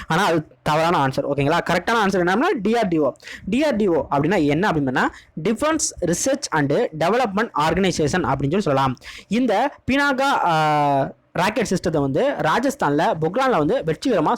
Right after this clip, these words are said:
சோதிச்சு பார்க்கப்பட்டிருக்குது அப்படின்னு சொல்லலாம். இந்த டி ஆர் டி ஓ பத்தி சொல்லணும் அப்படின்னா, ஹை-, ஆ, ஹெட் குவார்ட்டர்ஸ் வந்து எங்க இருக்கு அப்படின்னா டெல்லியில இருக்கு. இது வந்து எப்ப ஸ்டார்ட் பண்ணாங்க அப்படின்னா ஆயிரத்தி தொள்ளாயிரத்தி ஐம்பத்தி எட்டுல வந்து ஸ்டார்ட் பண்ணாங்க. தற்போது தலைவர் யாரு அப்படின்னா ஜி சதீஷ்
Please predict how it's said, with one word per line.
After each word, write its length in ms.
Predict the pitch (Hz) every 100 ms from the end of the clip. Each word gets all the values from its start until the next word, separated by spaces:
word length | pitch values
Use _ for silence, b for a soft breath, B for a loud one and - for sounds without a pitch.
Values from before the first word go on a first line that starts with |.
| -
சோதிச்சு 200 | 185 180 196
பார்க்கப்பட்டிருக்குது 560 | 147 160 135 135 139 156
அப்படின்னு 160 | 139
சொல்லலாம். 300 | 135 131 220 B B B
இந்த 320 | - 233 233 262
டி 240 | 180 277
ஆர் 160 | 285 214
டி 140 | 233
ஓ 120 | 233
பத்தி 220 | 190 196 196
சொல்லணும் 200 | 175 208
அப்படின்னா, 320 | 170 131 147 262 B B
ஹை-, 480 | 170 165 240 247 175
ஆ, 120 | 156
ஹெட் 160 | 160 196
குவார்ட்டர்ஸ் 220 | 285 240 185
வந்து 180 | 180
எங்க 160 | 165 175
இருக்கு 220 | 175 156
அப்படின்னா 260 | 139 135 240
டெல்லியில 220 | 160 190 175
இருக்கு. 300 | 135 220 226
இது 160 | 185
வந்து 160 | 208 233
எப்ப 240 | 220 -
ஸ்டார்ட் 260 | - 185 185
பண்ணாங்க 140 | 180
அப்படின்னா 320 | 185 151 139 175
ஆயிரத்தி 560 | 196 165 226 220 170
தொள்ளாயிரத்தி 260 | 156 156 185
ஐம்பத்தி 420 | 165 202 185 165
எட்டுல 200 | 165 220
வந்து 160 | 185 180
ஸ்டார்ட் 240 | 160 147
பண்ணாங்க. 220 | 135 139 254 B B 254
தற்போது 420 | 190 190 254 254
தலைவர் 380 | 233 202 233 233
யாரு 240 | 196 180
அப்படின்னா 360 | 165 151 143 226 - B
ஜி 380 | - 156 262 269 - -
சதீஷ் 360 | 170 190 220